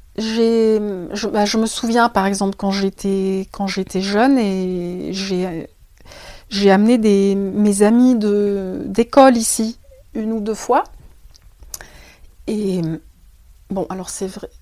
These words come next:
c'est vrai qu'elles étaient, quand ma, quel âge j'en avais, peut-être, oui,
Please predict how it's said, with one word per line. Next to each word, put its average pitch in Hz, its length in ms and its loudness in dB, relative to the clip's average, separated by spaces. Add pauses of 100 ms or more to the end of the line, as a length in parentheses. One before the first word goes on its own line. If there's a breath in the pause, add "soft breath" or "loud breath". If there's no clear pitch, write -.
c'est - 200 -12
vrai 208 200 -8
qu'elles 196 320 -10
étaient, 202 460 -8
quand 196 120 -12
ma, 196 140 -10
quel 190 220 -10
âge 190 140 -10
j'en 196 140 -10
avais, 196 300 -8
peut-être, - 320 -16 (340)
oui, 214 160 -12